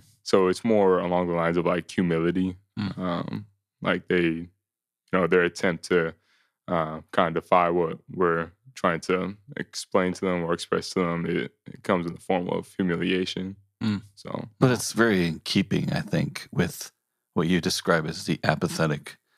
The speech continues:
Speaker 3: mindset.
Speaker 1: Oh, yeah.
Speaker 3: The, I mean, people wanna be nice. I'm assuming students are, they don't wanna be known as being mean, but,
Speaker 1: Mm.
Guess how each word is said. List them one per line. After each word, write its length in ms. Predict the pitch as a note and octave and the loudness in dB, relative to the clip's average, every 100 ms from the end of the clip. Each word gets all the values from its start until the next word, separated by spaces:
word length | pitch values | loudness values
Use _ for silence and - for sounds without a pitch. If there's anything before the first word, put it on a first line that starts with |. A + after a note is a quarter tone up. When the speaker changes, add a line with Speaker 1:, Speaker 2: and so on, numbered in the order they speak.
| _ _ _ _ - | _ _ _ _ 0
Speaker 3:
mindset. 800 | E2 E2+ E2+ - - - - - | 2 2 0 -4 -4 -6 -2 2
Speaker 1:
Oh, 80 | |
yeah. 280 | F#2+ F2 E2+ - - | 2 2 -2 -8 -4
Speaker 3:
The, 340 | - F2 E2+ - | 0 2 0 -2
I 60 | F#2+ | 0
mean, 180 | F#2 - | 0 0
people 360 | - G2+ F2+ | 0 4 2
wanna 180 | E2 E2+ | 2 0
be 160 | D#2 E2 | 0 0
nice. 680 | D#2 D#2 D#2 D#2 - - - | 2 2 2 0 -4 -6 -2
I'm 160 | F#2+ F2 | 2 2
assuming 400 | E2+ - E2+ D#2 | 2 0 0 0
students 520 | - - E2 D2+ D2 | -2 -2 0 -2 -2
are, 220 | - D2+ - _ _ _ _ | -2 -4 -8 _ _ _ _
they 80 | - | -2
don't 120 | E2 | 2
wanna 160 | D#2 D2+ | 2 2
be 140 | - | 0
known 340 | E2 D#2 D#2 D2 | 0 2 0 0
as 100 | D2+ | -4
being 320 | - D2 D#2 | -2 -2 0
mean, 340 | E2 D#2+ D2+ D#2+ | 2 2 2 0
but, 320 | E2 - - | 0 0 0
Speaker 1:
Mm. 380 | G#2+ F#2 E2+ | 0 0 -2